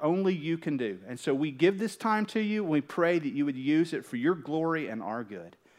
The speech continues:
In Jesus' name we pray. Amen. Today we're gonna be in, uh, this passage in Galatians chapter three. Paul is writing to this church in Galatia, which, uh, has had some struggles, and their struggles,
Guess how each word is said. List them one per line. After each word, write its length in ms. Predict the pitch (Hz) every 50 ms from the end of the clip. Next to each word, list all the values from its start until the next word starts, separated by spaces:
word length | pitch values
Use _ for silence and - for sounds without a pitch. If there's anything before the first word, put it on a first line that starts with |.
| _ _ _ _ _ _ -
In 140 | 113 113
Jesus' 540 | 104 - 120 135 151 160 160 165 156 - -
name 200 | 143 135 135 135
we 100 | 135 135
pray. 400 | 131 - 123 117 117 113 110 113 120 - _ _ _ _ _ _ _ _ _ _ _ - - 135
Amen. 460 | 127 123 123 120 117 110 92 95 95 - - - - - - - - - - - - _ _ _ _ _ _ _ -
Today 280 | 170 156 175 180 180
we're 120 | 165 170 175
gonna 160 | 190 180 165
be 240 | 170 180 175 175 165
in, 320 | 170 165 165 160 160 165
uh, 360 | 151 147 147 143 139 143 147 151
this 260 | 151 160 156 - -
passage 460 | - - 180 165 170 180 165 175 156
in 80 | 151 147
Galatians 520 | 135 147 170 170 170 160 - 160 156 -
chapter 320 | - 185 165 165 - 170 151
three. 380 | - - 156 165 170 160 156
Paul 440 | 156 156 - 175 165 170 180 180 160
is 240 | 151 139 - - - -
writing 500 | 156 135 151 160 160 170 180 175 165 160
to 80 | 156 160
this 160 | 151 - -
church 380 | - - 185 170 165 160 - 160
in 60 | 139
Galatia, 480 | 131 147 151 151 156 156 - - 151
which, 340 | 143 139 151 147 - - - -
uh, 160 | 147 151 151
has 240 | 139 151 175 170 -
had 260 | - 175 190 208 202
some 140 | - 202 180
struggles, 560 | - - - 185 180 196 190 151 160 160 151
and 120 | 165 156 165
their 100 | 170 -
struggles, 600 | - - 190 185 202 202 180 175 170 156 -